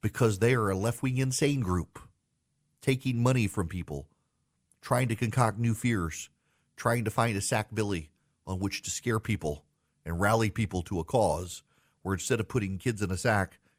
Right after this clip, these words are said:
you're putting money in the coffers of the S P L C to keep people safe from an imaginary boogeyman that they convince you is real.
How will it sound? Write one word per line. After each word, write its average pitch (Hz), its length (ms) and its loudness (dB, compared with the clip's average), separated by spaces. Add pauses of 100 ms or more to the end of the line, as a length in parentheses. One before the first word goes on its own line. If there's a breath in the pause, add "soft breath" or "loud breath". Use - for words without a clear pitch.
you're 87 100 -4
putting 101 340 0
money 110 200 0
in 90 80 -4
the 85 60 -6
coffers 101 420 -2
of 87 100 -6
the 98 140 -4
S 95 120 -4
P 107 180 -8
L 90 100 0
C 104 340 -4 (320 soft breath)
to - 80 -14
keep 123 220 -4
people 95 240 0
safe 123 260 2
from 101 240 0
an 92 80 2
imaginary 101 540 2
boogeyman 90 720 0 (240 soft breath)
that 85 100 -4
they 95 100 0
convince 98 440 -2
you 95 100 -2
is 80 100 -2
real. 95 380 -4